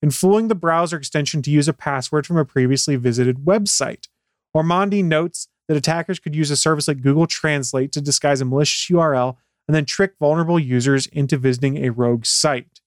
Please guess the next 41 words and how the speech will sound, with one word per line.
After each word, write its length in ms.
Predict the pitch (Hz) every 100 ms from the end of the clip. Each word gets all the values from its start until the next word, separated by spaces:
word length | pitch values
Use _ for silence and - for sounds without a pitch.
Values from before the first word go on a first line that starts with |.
| _ _ _ _ 156
Now, 280 | 156 135
LastPass 580 | 131 156 160 180 165 151
did 220 | 156 165 165
say 220 | 190 170
the 80 | 160
update 400 | 160 - 170 160
should 240 | 170 156
be 80 | 185
applied 260 | 185 170
automatically. 520 | 165 156 147 139 151 143
Like 200 | 139 156
I 60 |
mentioned, 400 | 139 131 123 135
you 40 | 127
should 140 | -
check 340 | - 151 -
that. 300 | 143 139 139 _ _ _ _ -
It 120 | 151
was 140 | 143 131
patched 460 | - 180 190 -
with 100 | 170
the 80 | 175
version 460 | 139 151 143 143 123
four 400 | - 165 180 185
dot 320 | 156 160 -
thirty-three 720 | 156 165 160 - 147 143 151 -
dot 360 | 135 147 156 139
zero 600 | 139 180 165 131 123 123 _ _ _ 147
of 160 | 135
the 160 | 147 151
browser 500 | 143 143 143 147 151
extensions. 680 | 127 - 131 123 139 127 123
LastPass 640 | 135 147 - - 160 160
says 340 | - 165 151
it 100 | 170
should 180 | - 170
only 240 | 175 175 165
be 180 | 170
the 80 | 147
Chrome 400 | 131 - 170 170
and 100 | 170